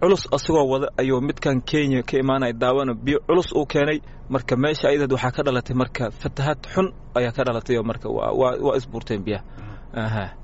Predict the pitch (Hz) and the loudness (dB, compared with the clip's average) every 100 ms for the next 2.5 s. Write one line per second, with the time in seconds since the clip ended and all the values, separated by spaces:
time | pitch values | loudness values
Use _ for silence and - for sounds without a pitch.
0 | - 139 135 123 135 - 73 - - - | -6 -2 -2 -2 -2 -4 -6 -10 -16 -8
1 | - 160 151 147 135 123 123 110 104 - | -4 0 2 2 2 2 0 -2 -4 -10
2 | - - 147 - | -16 -8 -6 0